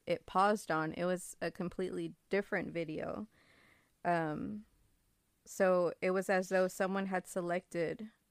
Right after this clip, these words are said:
a video from the list of suggested videos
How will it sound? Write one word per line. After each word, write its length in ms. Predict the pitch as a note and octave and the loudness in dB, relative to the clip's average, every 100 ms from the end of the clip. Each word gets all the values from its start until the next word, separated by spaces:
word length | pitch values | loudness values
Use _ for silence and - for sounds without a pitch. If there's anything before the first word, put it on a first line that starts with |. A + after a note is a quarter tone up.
| - | 2
a 100 | F#3 | 2
video 680 | F3 F#3 F#3 F3 D#3+ F#3+ A3 - _ _ _ | 2 0 2 0 0 -2 -8 -18 _ _ _
from 640 | - - F3+ F3 D#3+ E3 - - _ E3+ F3 | -8 0 2 2 0 -6 -8 -14 _ -16 -4
the 360 | F3 E3 D#3+ D#3+ | -2 0 0 -2
list 300 | E3+ F#3 - | -2 -2 -2
of 100 | F#3 | -4
suggested 580 | F#3+ F#3 E3+ - G#3 G#3+ | -4 -2 -2 -2 -4 -2
videos 600 | A3 A#3+ A#3+ B3+ C4 | -2 0 0 0 -2